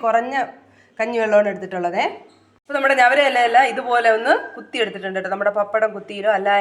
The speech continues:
എങ്കിൽ ഓലയുടെ ഈർക്കിലോ നമുക്ക് ഇതുപോലെ ചെയ്തെടുക്കാവുന്നതാണ്. ഇനി നമുക്ക് ഗ്യാസ് കത്തിച്ചിട്ട്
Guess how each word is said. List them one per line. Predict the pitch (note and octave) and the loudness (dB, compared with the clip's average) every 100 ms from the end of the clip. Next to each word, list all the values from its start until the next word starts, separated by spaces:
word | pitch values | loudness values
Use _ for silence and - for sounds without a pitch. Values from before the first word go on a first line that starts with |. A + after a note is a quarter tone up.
| G3 | 0
എങ്കിൽ | G3 C4+ A4 - - _ _ _ _ _ _ _ | 0 -2 -2 -10 -20 _ _ _ _ _ _ _
ഓലയുടെ | G#3+ A3+ A#3+ A#3+ A#3 A3+ A3 A3 | 0 2 4 4 6 4 4 0
ഈർക്കിലോ | A3 A3 G#3 G#3 G4 G4 G#3 | 0 -2 2 4 4 0 -6
നമുക്ക് | G#3 G3+ B3+ | -8 -8 -12
ഇതുപോലെ | F#3+ G#3+ A3 | -6 -4 -4
ചെയ്തെടുക്കാവുന്നതാണ്. | A3 G3+ G3 G3 G3+ G3+ F3+ F3 F#3+ G#4 - - _ _ _ _ | -6 -8 -6 0 0 2 0 0 -2 -4 -6 -20 _ _ _ _
ഇനി | B3+ | -2
നമുക്ക് | C#4 C4+ C#4 G4+ - | 0 2 0 0 0
ഗ്യാസ് | A#3+ - | 0 0
കത്തിച്ചിട്ട് | C4 A#3 - C4 | -6 -8 -16 0